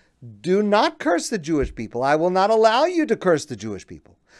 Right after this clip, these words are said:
Well, we know the end of the story, and that is that notwithstanding what God has warned him, Bilam does go on this journey. He does try to curse the Jewish people, but it ends up coming out as a blessing.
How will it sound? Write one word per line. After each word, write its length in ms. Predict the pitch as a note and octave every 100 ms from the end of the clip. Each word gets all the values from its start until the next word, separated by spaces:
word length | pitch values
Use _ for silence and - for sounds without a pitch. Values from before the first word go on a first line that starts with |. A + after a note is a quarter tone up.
| - _
Well, 300 | E3+ D#3 D#3+ C#3+
we 140 | F3+
know 180 | G#3+ A3
the 180 | F3 F3+
end 160 | F#3+
of 60 | C#3+
the 80 | C3
story, 540 | - B3 D#3+ C3 D3+ _ _
and 140 | C#3 D3+
that 140 | F3
is 300 | E3+ D#3+ G#2
that 320 | D3 C3+ - _ _ _
notwithstanding 1120 | C3+ D#3+ E3 C#3 - - F#3 A#3+ G#3+ D3 B2
what 200 | A#2 B2
God 280 | - C#3+ C#3+
has 200 | C3+ A#2+
warned 460 | G#2 A#2 E3 G#3+ A3
him, 320 | B2+ A2+ B2+ - _ -
Bilam 600 | A2+ F3+ F#3+ E3+ D3 G#2+
does 420 | D3+ F3+ A#3+ A3
go 480 | A#2 C#3 B2 G#2+ G#2
on 260 | C#3+ C#3+ C3
this 260 | B2+ A#2
journey. 540 | - A2 F#2+ G2+ G3+ - _ - _
He 160 | -
does 400 | D3 D3+ E3 D#3+
try 680 | - - - C#3+ D#3+ G#3 A3+
to 160 | F#3+ D3+
curse 320 | - C#3 B2
the 120 | -
Jewish 280 | F#2+ G#2+ G#2+
people, 400 | G2 G2 C#3+ F3+ - _ -
but 140 | E3
it 120 | F#3 -
ends 340 | A3 A3 E3
up 220 | F#3+ F#3
coming 320 | - E3 E3
out 180 | D#3+ D#3
as 140 | C#3+ B2
a 40 |
blessing. 460 | A2 A#2+ A#2 E2+